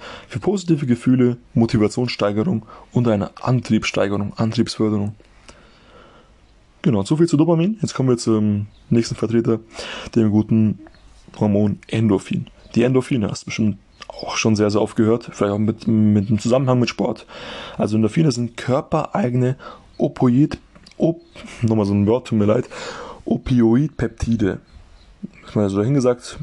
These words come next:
kann man vielleicht nicht so viel damit anfangen, aber ich erkläre euch kurz. Die sorgen dafür, dass wir uns direkt nach dem Sport direkt positiv und ausgeglichen fühlen. Das ist ja nochmal so ein zweites Gefühl, das mit dazukommt.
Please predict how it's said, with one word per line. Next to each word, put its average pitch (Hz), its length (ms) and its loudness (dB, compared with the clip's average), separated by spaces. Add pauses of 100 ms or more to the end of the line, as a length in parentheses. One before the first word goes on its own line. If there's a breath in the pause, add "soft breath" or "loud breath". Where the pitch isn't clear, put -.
(120)
kann - 120 -4
man 101 40 -2
vielleicht 104 160 -2
nicht 110 100 -4
so 120 80 -2
viel - 80 0
damit 104 160 2
anfangen, 120 320 0
aber 101 100 2
ich 95 60 -4
erkläre 113 240 -2
euch 135 80 -10
kurz. 165 300 -6 (560 loud breath)
Die 120 80 2
sorgen 139 320 0
dafür, 131 240 0
dass 123 200 -4
wir - 60 -4
uns 117 120 -6
direkt 139 260 0
nach 123 120 -6
dem 123 100 -4
Sport - 400 -6 (800)
direkt 131 260 -2
positiv 170 460 -2
und 117 80 -4
ausgeglichen 104 420 -4
fühlen. 101 400 -4
Das - 100 -14
ist - 40 -2
ja 113 60 2
nochmal 110 220 2
so 101 100 0
ein 92 40 -4
zweites 107 260 -2
Gefühl, 113 200 -2
das 98 160 -4
mit 104 160 -6
dazukommt. - 520 -6